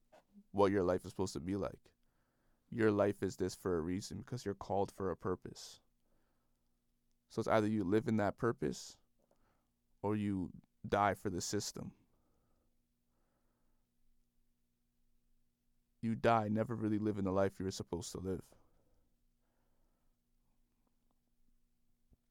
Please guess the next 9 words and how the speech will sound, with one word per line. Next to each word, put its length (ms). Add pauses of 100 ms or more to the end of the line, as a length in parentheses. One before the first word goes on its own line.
(920)
You 140
have 260
free 220
will, 260
but 160
at 120
the 80
same 280
time, 440